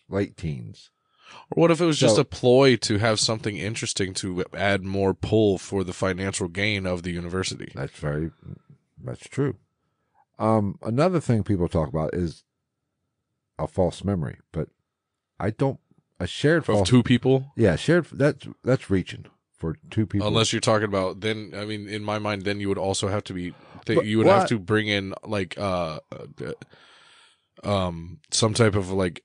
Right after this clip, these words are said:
Speaker 2: outward memory or, or insert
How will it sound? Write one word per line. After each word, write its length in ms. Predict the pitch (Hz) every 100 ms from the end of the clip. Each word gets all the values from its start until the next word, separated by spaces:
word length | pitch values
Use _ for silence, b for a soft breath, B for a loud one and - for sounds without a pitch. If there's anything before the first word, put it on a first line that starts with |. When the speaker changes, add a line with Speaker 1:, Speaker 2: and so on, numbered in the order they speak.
| _
Speaker 2:
outward 720 | 107 110 113 110 110 101 95
memory 800 | 98 104 107 107 101 101 98 95
or, 560 | - 98 92 90 87 - _
or 380 | - 98 90 85 - _ _ _ _ _ _ _ _ -
insert 640 | 117 110 98 113 101 98